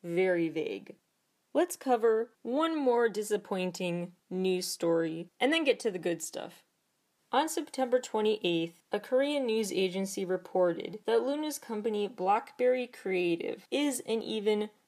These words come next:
more financial trouble than usual. We've talked about this a lot on the show before, their history of legal woes. But long story short, it's a very small company, which has, maybe they've grown, but last I reported it was about fifteen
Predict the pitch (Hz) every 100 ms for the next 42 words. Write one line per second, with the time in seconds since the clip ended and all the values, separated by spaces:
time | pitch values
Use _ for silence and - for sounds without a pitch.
0 | - 254 277 269 220 214 208 214 190 -
1 | 180 180 175 170 170 165 160 175 165 -
2 | - - - _ _ _ 220 208 247 -
3 | 208 196 190 175 175 180 175 170 175 160
4 | 170 - 196 190 180 180 247 294 285 -
5 | 240 220 185 190 175 180 165 165 165 170
6 | 170 - _ _ _ _ - 262 269 269
7 | 233 214 - 208 196 - - 208 214 190
8 | 170 190 196 190 175 - 175 165 170 -
9 | 170 160 - - - _ _ 233 247 -
10 | 220 190 185 - 196 285 262 190 165 147
11 | 170 160 170 165 170 165 - - 175 202
12 | 202 202 196 202 180 180 175 170 165 170
13 | 170 175 170 - 185 - - 202 180 175
14 | 175